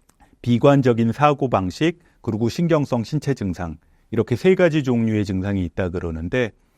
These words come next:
이 비관적인 분들이 되게 많은 것 같아요. 그래서 "나는 그냥 늘 우울하고, 어, 나는 언제쯤 이 우울한 게 좋아질지 모르겠고",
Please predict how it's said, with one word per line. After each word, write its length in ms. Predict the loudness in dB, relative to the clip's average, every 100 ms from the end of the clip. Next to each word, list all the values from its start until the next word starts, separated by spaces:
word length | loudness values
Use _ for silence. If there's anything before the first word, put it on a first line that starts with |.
| _ _ -4
이 180 | -4 -4 -6
비관적인 760 | -2 4 4 4 2 2 0
분들이 500 | 0 -2 -2 -2 -4 -8 -8
되게 220 | -2 -2
많은 280 | -2 -2 -4
것 120 | -4
같아요. 480 | -6 -8 -6 -4 -4
그래서 420 | -8 -8 -6 -6 -8 _ _ _ _ -2
"나는 300 | 2 2 2
그냥 280 | 2 0
늘 320 | 2 2 2 0
우울하고, 760 | -2 -2 -2 -2 -2 -4 -4 _ _ -8
어, 120 | -4
나는 400 | 0 0 0 -2 -6 _ -4
언제쯤 680 | -2 0 0 -2 0 0
이 160 | 0 0
우울한 400 | 0 0 0 0
게 100 | -2
좋아질지 540 | 0 0 0 -4 -6
모르겠고", 880 | -6 -4 -4 -4 -6 -6 -4 -4 -6